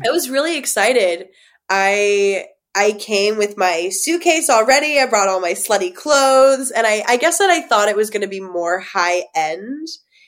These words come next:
And when I got there, I realized, like, what it was, and it was totally fine. But the one thing that I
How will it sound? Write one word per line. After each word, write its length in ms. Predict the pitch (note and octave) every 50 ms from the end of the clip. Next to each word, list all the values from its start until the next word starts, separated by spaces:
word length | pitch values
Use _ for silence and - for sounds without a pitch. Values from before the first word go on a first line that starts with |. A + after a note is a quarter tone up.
| _ _ _
And 120 | G3 G3+ G#3
when 100 | G#3 G#3
I 100 | G#3 G#3
got 300 | G3+ G3 F#3 F#3+ G3 -
there, 180 | G#3 G3+ G3 F#3+
I 120 | F#3 F#3
realized, 540 | F3+ F3 F3 F3 F3 E3+ E3+ F3 F#3 F#3 -
like, 160 | F3+ F3+ F3 -
what 180 | F3 D#3+ D#3
it 80 | D#3 -
was, 340 | D#3+ D#3 D3+ D3 E3 F3+ F3
and 80 | F3 D#3+
it 60 | D#3+
was 160 | E3+ E3+ - - - - _ _
totally 360 | G3 F#3+ F#3 F3+ F3 E3+ F#3 F#3 -
fine. 480 | E3 D#3+ D#3+ D#3 E3 E3+ F3 G3 G#3 - _ - - _ _
But 100 | A#3 A3+ -
the 80 | A#3+ A3+
one 220 | A#3+ B3 D4 D4
thing 160 | G4 F#4+ F4
that 100 | E4+ D#4
I 200 | C4+ B3 A#3 G3+